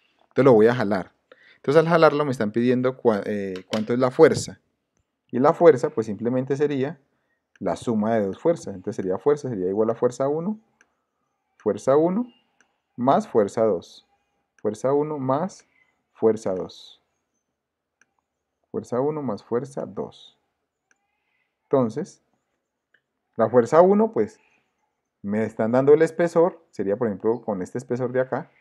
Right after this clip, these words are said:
con ocho milímetros, área uno y la velocidad, ¿sí? Me están dando la velocidad ahí.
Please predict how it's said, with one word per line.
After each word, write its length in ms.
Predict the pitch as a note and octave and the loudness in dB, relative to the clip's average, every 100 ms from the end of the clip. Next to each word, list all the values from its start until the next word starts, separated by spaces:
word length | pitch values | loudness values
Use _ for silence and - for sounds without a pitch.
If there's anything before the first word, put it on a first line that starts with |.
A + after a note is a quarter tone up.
| _ | _
con 140 | - G#3 | -8 -6
ocho 200 | - - | -4 -4
milímetros, 600 | D3 D3+ B2+ D3+ G#3+ _ _ _ _ _ _ _ - | -2 -2 -2 -4 -8 _ _ _ _ _ _ _ -2
área 400 | B2 C#3 D3+ E3+ | 4 6 8 6
uno 440 | F#3 G3+ G3 A3 _ _ _ _ _ _ _ _ _ _ _ _ _ _ _ _ _ _ _ - | 4 2 -2 -4 _ _ _ _ _ _ _ _ _ _ _ _ _ _ _ _ _ _ _ -2
y 60 | |
la 140 | A#2+ A#2 | 4 4
velocidad, 600 | A2+ G#2 G#2 G2 E2+ E2 | 4 0 -2 -4 -6 -10
¿sí? 160 | - | -10
Me 80 | C#3+ | -8
están 160 | B2+ G#2 | -6 -4
dando 220 | G#2+ A2+ | -2 0
la 100 | A2 | 0
velocidad 540 | F#2 F2+ F2+ E2+ E2 | -2 -4 -8 -10 -8
ahí. 160 | E2 E2 | -12 -14